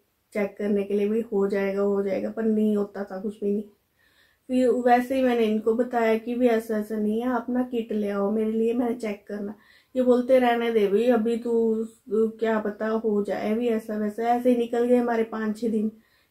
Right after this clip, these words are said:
बिना check के ही। फिर last में मैंने इनसे एक दिन रात को ये ले आए मेरे लिए check करने को। फिर, फिर रात को तो check करना नहीं था क्योंकि फिर reports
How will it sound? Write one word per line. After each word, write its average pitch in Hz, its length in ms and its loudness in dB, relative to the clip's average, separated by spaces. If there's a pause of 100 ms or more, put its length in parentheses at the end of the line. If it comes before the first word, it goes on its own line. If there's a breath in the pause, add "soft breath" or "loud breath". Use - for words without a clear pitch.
बिना 220 220 2
check 196 300 0
के 220 60 -4
ही। 214 300 -2 (400 soft breath)
फिर 254 100 0
last 240 340 2
में 247 80 2
मैंने 233 260 4
इनसे 240 300 2
एक 214 200 6
दिन 220 160 2
रात 202 340 0
को 220 100 2
ये 220 120 6
ले 202 280 2
आए 202 200 -2
मेरे 208 180 -2
लिए 202 260 -2
check 196 320 -8
करने 190 340 -6
को। 202 100 -6 (600 soft breath)
फिर, 202 500 -2 (640 soft breath)
फिर 202 180 2
रात 202 260 -2
को 208 80 -4
तो 208 120 -4
check 190 360 -6
करना 190 440 -2
नहीं 240 180 0
था 226 280 0
क्योंकि 214 440 -6
फिर 202 360 0
reports 196 440 -4